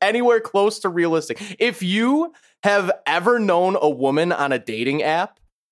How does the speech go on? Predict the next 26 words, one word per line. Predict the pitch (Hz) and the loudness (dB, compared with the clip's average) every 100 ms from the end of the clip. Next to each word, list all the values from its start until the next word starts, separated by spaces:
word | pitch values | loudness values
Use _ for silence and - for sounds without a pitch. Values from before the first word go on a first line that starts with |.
| _ - | _ -16
eh, | 202 233 311 294 | -6 -2 2 2
here, | 330 254 - | 2 0 0
here's | 349 370 | 2 2
a | 285 | -4
challenge | - 214 165 110 - | -2 0 0 -2 -8
for | - 104 | -4 -4
you | 90 | -4
podcast | - 98 92 98 92 - | -6 -6 -4 -4 -6 -6
listeners. | 95 - 104 127 - _ _ _ _ _ _ _ _ _ | -10 -8 -8 -10 -16 _ _ _ _ _ _ _ _ _
Find, | 240 269 294 277 - | 2 4 2 -2 -2
just | 202 208 - | -2 -2 -2
ask | 294 294 - | 0 0 -2
your | 285 | -4
friends, | - 110 104 139 - _ _ _ _ _ - | -2 -2 -4 -10 -18 _ _ _ _ _ -2
ask | 247 - | -2 0
your | 170 | 0
lady | 135 110 | 0 0
friends | - 110 104 120 - - _ _ _ _ _ | -2 -2 -2 -6 -14 -20 _ _ _ _ _
who | - 175 | -2 2
are | 170 160 147 | 4 2 0
on, | 147 147 151 147 _ _ _ _ | 0 0 -4 -8 _ _ _ _
uh, | 120 117 113 110 104 104 101 - | 2 4 4 2 2 0 -2 -2
dating | 139 135 117 | 0 0 -2
apps | 92 104 101 - - - _ _ _ - | -4 -4 -6 -10 -14 -16 _ _ _ -2
to | 233 | -2
just | 180 294 285 - - | 0 0 0 -6 -14